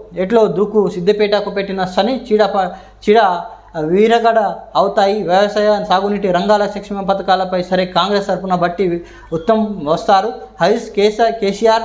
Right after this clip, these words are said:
ఎవరెవరు వస్తారో రండి, ఏ సెంటర్ అయినా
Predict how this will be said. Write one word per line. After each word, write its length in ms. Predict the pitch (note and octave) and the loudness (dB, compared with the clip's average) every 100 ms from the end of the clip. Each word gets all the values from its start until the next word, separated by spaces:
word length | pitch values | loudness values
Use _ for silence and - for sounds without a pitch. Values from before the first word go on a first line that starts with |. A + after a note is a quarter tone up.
| E3 | -2
ఎవరెవరు 400 | F3+ G3+ G#3 G#3+ | 0 2 2 2
వస్తారో 380 | F#3+ F#3 G3 F#3+ | -2 -2 0 2
రండి, 300 | F3+ G#3 B3+ - - - | 2 0 -4 -8 -18 -4
ఏ 140 | E3+ A3+ | 0 2
సెంటర్ 360 | B3 A3+ A3 | 0 0 2
అయినా 340 | G#3+ G#3+ G#3 | 2 2 0